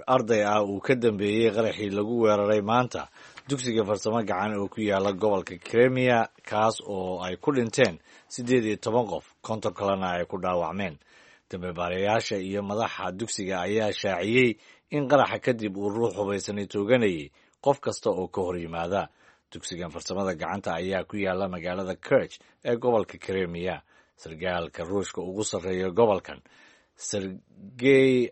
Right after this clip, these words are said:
Askayosnov, ayaa sheegay inuu ugu dambeyntii uu ardaygu isaga istoogtay.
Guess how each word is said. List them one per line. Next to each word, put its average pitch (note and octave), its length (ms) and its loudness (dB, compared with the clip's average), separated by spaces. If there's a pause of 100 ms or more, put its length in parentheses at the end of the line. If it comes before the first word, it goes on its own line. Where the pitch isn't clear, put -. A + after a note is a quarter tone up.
Askayosnov, G#2 1200 0 (240)
ayaa G2 300 0
sheegay G2 460 0
inuu G#2 260 -6
ugu F#2+ 140 -8
dambeyntii G2 800 -4 (500)
uu F#2 240 -4
ardaygu F#2 520 0 (160)
isaga F#2 360 -4
istoogtay. D#2+ 640 -10